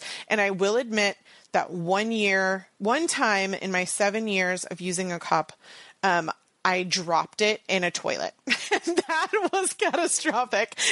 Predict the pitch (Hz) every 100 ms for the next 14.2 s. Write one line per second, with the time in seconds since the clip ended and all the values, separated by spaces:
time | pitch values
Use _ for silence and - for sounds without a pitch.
0 | 330 370 294 262 349 403 392 349 294 277
1 | 277 294 285 269 247 233 254 277 262 269
2 | 190 190 185 - 180 - 185 160 - -
3 | 165 160 175 156 - - - 220 214 190
4 | 190 196 - - - - _ 240 226 214
5 | 208 202 - 220 208 202 196 196 190 208
6 | 214 - 208 - 240 220 202 196 196 190
7 | 185 175 185 180 170 160 165 - - 226
8 | 277 381 370 240 196 - 196 233 294 339
9 | 359 214 208 185 175 - - - 202 208
10 | 208 165 180 - 254 320 - - - -
11 | 320 262 233 208 220 311 294 214 196 -
12 | 196 175 185 175 208 208 - 254 233 202
13 | 196 - 214 - 190 190 226 240 226 -
14 | 202